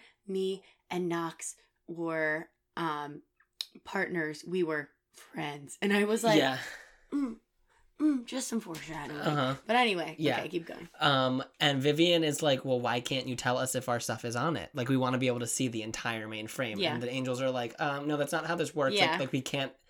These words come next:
Speaker 2: ethically, like, show you someone else's mainframe, but, like, we're scanning it, and if anything comes up that's yours, then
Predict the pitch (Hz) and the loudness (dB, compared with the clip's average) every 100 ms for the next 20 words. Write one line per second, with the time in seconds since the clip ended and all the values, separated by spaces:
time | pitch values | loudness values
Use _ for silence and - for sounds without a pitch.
0 | - - _ _ _ 143 - 143 - 139 | -20 -20 _ _ _ -2 0 -4 -2 -2
1 | 127 120 - 139 127 120 120 113 131 120 | 0 -2 -2 2 2 2 -2 -2 -4 -2
2 | 117 117 120 117 117 117 170 135 131 131 | -4 -4 -4 -4 -4 2 2 2 0 -2
3 | 127 135 123 - 165 151 131 117 135 123 | -2 0 -2 0 2 2 0 -2 -4 -2
4 | 127 131 127 127 - 120 135 123 113 - | -4 -4 -6 -8 -6 -4 -4 -2 -6 -2
5 | 139 160 127 123 139 135 127 127 123 | 4 4 4 -2 -4 0 2 2 -2